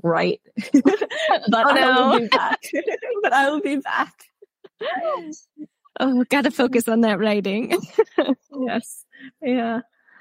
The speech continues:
Speaker 2: Wonderful. Well, if you guys are interested in following Pim,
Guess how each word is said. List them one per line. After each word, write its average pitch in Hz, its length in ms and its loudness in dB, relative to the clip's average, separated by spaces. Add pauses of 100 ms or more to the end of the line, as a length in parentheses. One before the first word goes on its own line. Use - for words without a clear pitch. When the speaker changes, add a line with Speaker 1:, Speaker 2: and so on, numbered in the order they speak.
(140)
Speaker 2:
Wonderful. 226 580 0
Well, 226 300 0 (100)
if - 200 -6
you 269 80 -2
guys 294 200 0
are 277 60 0
interested 269 500 -2
in 247 160 0
following 247 480 2
Pim, 226 280 0